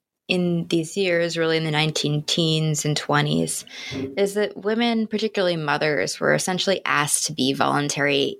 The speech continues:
arms of the state. Uh, they're encouraged to be really involved in nutrition and dietary planning.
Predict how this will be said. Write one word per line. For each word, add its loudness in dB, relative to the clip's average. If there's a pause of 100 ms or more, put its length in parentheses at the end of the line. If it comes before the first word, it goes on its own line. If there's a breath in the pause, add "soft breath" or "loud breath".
arms 2
of -8
the 0
state. -4 (520)
Uh, 0
they're 0
encouraged -2
to -4
be 0
really 2
involved 0
in 0
nutrition 0
and -2
dietary 0
planning. -2